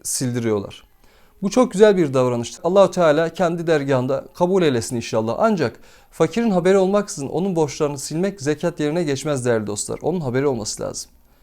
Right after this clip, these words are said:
Yani, "Ben bu parayı sana vermek istiyorum ama eğer istersen şu borcunu da kapatabilirim." diye söylemeniz lazım ki temlik gerçekleşsin. O kişinin mülkiyetine bu yerleşmiş olsun. Karşı taraf, "Ben razıyım, öde-, ödeyebilirsiniz." derse zekatını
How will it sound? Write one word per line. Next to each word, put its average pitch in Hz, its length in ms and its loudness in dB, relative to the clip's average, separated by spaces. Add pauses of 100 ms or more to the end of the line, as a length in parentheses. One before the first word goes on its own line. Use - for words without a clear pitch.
(400)
Yani, 127 420 0 (240)
"Ben 160 340 0
bu 170 100 -8
parayı 165 280 -2
sana 165 280 0
vermek 170 300 0
istiyorum 165 380 -2
ama 190 260 0 (300)
eğer 170 180 6
istersen 180 440 2
şu 180 220 -6
borcunu 170 320 2
da 180 100 -2
kapatabilirim." 165 720 -2
diye 131 140 0
söylemeniz 160 580 0
lazım 139 280 4
ki 180 160 -6
temlik 156 420 0
gerçekleşsin. 135 680 -4
O 123 100 -10
kişinin 165 260 -6
mülkiyetine 147 520 -4
bu 175 120 -4
yerleşmiş 135 600 -4
olsun. 147 380 -6 (280)
Karşı 202 280 6
taraf, 196 180 2 (140)
"Ben 190 180 6
razıyım, 147 560 2
öde-, 147 280 -2
ödeyebilirsiniz." 156 760 -2
derse 196 300 -2
zekatını 156 540 -6